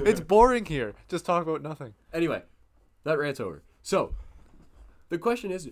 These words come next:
Speaker 2: do they do that, or do they move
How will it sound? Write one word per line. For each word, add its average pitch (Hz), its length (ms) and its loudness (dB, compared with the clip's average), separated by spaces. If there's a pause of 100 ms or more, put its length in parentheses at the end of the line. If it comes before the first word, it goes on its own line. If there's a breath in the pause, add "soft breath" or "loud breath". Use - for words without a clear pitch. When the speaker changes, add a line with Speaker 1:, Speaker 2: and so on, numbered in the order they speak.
Speaker 2:
do 180 140 2
they 262 140 0
do 262 100 0
that, 123 340 -4 (180)
or 156 580 2 (320)
do 135 80 -2
they 131 120 2
move 117 600 -2